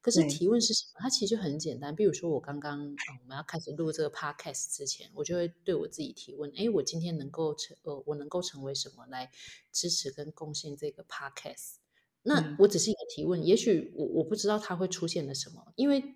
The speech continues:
Speaker 1: 提问其实只是赋予我们就有觉察这件事情。
Speaker 2: 嗯。
Speaker 1: 嗯，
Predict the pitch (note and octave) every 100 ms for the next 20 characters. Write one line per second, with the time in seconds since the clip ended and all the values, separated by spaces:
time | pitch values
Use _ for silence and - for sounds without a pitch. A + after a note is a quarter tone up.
0 | - - E3 G#3 G#3+ E3+ D3+ - C3+ E3
1 | - F3 D3 C#3+ C3+ C3+ - - _ -
2 | - - D3+ D3 D3 C#3 C3 C#3+ D3+ -
3 | - - - _ _ - - - F3 E3+
4 | E3